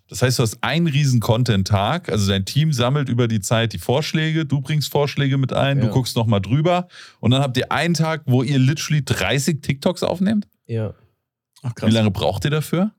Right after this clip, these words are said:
Speaker 2: Das letzte Mal ging relativ schnell, da haben wir nur vier Stunden gebraucht. Also
Speaker 1: In vier
Speaker 3: Das ist
Speaker 1: Stunden
Speaker 3: ja
Speaker 1: den Content für einen Monat aufgenommen?
Speaker 2: Den TikTok-Content, ja.
Speaker 1: Ja, krass.
Speaker 3: Das ist schon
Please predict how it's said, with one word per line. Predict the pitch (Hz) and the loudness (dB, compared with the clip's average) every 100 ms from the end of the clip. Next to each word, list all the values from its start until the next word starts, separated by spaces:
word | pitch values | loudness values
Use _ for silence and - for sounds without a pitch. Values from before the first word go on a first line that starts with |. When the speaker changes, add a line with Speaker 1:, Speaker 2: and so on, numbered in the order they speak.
| _ _ | _ _
Speaker 2:
Das | - 120 | -14 -2
letzte | 113 113 135 | -2 -2 -2
Mal | 123 | -2
ging | 120 117 | -2 -2
relativ | 113 113 113 | -2 -2 -6
schnell, | 110 - 117 117 | -12 -4 -2 0
da | 113 | -2
haben | 113 | -4
wir | 113 | -8
nur | 117 113 113 117 117 117 110 | -8 -6 -4 -2 -2 -2 -6
vier | - 120 | -10 -10
Stunden | - 123 139 | -8 -10 -8
gebraucht. | 139 139 143 - _ _ | -8 -8 -10 -14 _ _
Also | 104 113 113 | -4 -2 2
Speaker 1:
In | 135 104 | 2 0
vier | - 190 | 2 2
Speaker 3:
Das | 226 | 2
ist | 120 | 2
Speaker 1:
Stunden | 185 202 | 2 2
Speaker 3:
ja | 170 | 2
Speaker 1:
den | 135 | 2
Content | - 170 185 147 | 0 0 2 0
für | 143 | 2
einen | 131 | 2
Monat | 135 147 135 - | 2 0 -4 0
aufgenommen? | 131 113 - 87 80 73 76 _ _ 113 | 0 0 0 0 2 -2 -4 _ _ -12
Speaker 2:
Den | 110 | -8
TikTok-Content, | 123 117 113 120 120 117 | -8 -8 -8 -8 -10 -10
ja. | 117 117 120 - | -10 -10 -12 -4
Speaker 1:
Ja, | 92 - _ _ _ | -2 -2 _ _ _
krass. | - 127 | -4 -2
Speaker 3:
Das | - | -2
ist | |
schon | 117 107 123 143 | -2 0 -2 -4